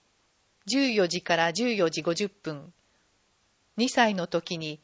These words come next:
広島の爆心地より一点三キロメートルの自宅で被災し、神奈川県原爆被災者の会、葉山支部の立ち上げにも携わっ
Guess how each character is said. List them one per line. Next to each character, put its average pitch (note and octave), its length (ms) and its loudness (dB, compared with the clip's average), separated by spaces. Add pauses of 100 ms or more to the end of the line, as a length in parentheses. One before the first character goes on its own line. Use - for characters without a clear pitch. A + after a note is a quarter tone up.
広 A#3 320 0
島 B3+ 220 0
の A#3+ 100 -2
爆 A3 240 2
心 A3 240 -4
地 - 180 -6
よ D#3+ 100 0
り D#3 240 -6 (340)
一 - 280 -2
点 F3+ 220 0
三 A#3 260 0
キ A#3+ 120 -6
ロ A3+ 120 4
メ A3 160 2
ー - 20 -4
ト E3+ 140 0
ル D#3+ 80 -4
の D#3+ 100 -6
自 D#3+ 180 -6
宅 G3+ 240 -2
で F3+ 100 -2
被 - 120 -10
災 E3+ 240 0
し、 D#3 300 -6 (420)
神 G#3 160 2
奈 C4 120 4
川 B3+ 260 6
県 D#3+ 300 -2
原 G#3 220 4
爆 G#3+ 240 2
被 - 60 -8
災 G3+ 260 4
者 E3 160 -2
の D#3 120 -6
会、 D#3 400 -4 (200)
葉 A3 140 4
山 C4+ 260 2
支 - 180 -2
部 A#3 140 0
の E3 100 -2
立 F#3 180 0
ち B3+ 140 0
上 A#3+ 120 6
げ A#3 120 2
に A3+ 120 0
も D#3+ 160 0
携 F3+ 360 -2
わ F3+ 80 2
っ F3+ 60 -8